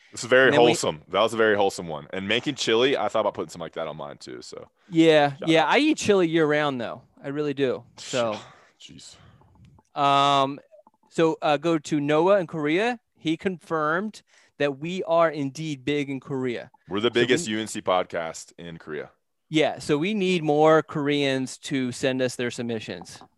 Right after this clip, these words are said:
Speaker 2: All right.
Speaker 1: Have you ever, have you ever traveled abroad?
Speaker 2: I have not, mostly because I'm afraid that as soon as I get off the plane, I will be kidnapped and sold on the, on the sex slave market.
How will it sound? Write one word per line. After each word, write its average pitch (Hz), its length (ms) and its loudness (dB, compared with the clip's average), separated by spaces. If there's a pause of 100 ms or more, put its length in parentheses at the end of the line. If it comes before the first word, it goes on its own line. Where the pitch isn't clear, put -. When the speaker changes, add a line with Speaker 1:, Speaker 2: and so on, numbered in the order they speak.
(280)
Speaker 2:
All 123 120 -8
right. 120 140 -4
Speaker 1:
Have 110 120 -4
you 151 80 0
ever, 202 120 4
have - 180 -16
you 110 80 -2
ever 151 140 0
traveled 139 260 2
abroad? 131 320 0 (800)
Speaker 2:
I 143 100 -10
have 170 200 2
not, 147 300 0
mostly 196 400 2
because 160 680 0
I'm 156 180 -2
afraid 147 680 2
that 123 120 0
as 120 80 -4
soon 147 200 -2
as 139 100 -2
I 139 60 0
get 143 80 2
off 135 80 2
the 139 80 -6
plane, 143 280 -2
I 120 120 -2
will 120 80 -6
be 123 100 -2
kidnapped 143 680 -4
and 127 120 -10
sold 131 380 -4
on 131 140 -6
the, 120 160 -6 (200)
on 135 140 -4
the 120 80 -6
sex - 360 -6 (280)
slave 123 380 0
market. 98 360 -8